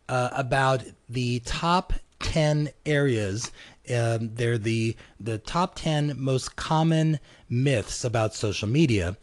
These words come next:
and I'm gonna help debunk them today. So I thought that,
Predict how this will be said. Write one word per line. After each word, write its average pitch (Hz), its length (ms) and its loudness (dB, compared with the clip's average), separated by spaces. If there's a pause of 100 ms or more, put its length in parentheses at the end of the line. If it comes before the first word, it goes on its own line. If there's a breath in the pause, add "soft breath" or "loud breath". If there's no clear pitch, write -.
(240 loud breath)
and 120 360 -2
I'm 127 120 -4
gonna 147 160 -2
help 139 320 -2
debunk 117 460 -2
them 85 260 -6
today. 80 460 -4
So 120 320 0
I 120 100 2
thought 143 360 0
that, 135 180 2